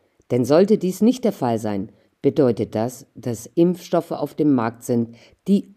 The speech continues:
ohne Genehmigung verabreicht werden. Während der Verhandlungen habe der Staatsanwalt erklärt, er sei nicht befugt, diese Frage zu beantworten.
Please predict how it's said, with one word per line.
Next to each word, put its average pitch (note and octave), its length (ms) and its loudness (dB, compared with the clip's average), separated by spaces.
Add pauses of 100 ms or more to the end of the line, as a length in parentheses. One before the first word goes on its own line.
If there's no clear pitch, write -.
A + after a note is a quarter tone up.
(120)
ohne A2+ 460 0
Genehmigung C3+ 960 4
verabreicht - 1040 -10
werden. F2 400 -12 (480)
Während E3 320 4
der G3+ 80 2
Verhandlungen E3+ 640 0
habe B2+ 220 0
der C3 100 2
Staatsanwalt C#3 720 0
erklärt, C#3+ 400 0 (420)
er G3 120 4
sei G3 180 6
nicht E3+ 400 4
befugt, F#3 640 -4
diese B2+ 220 0
Frage B2+ 380 -2
zu B2+ 160 -8
beantworten. C3 720 0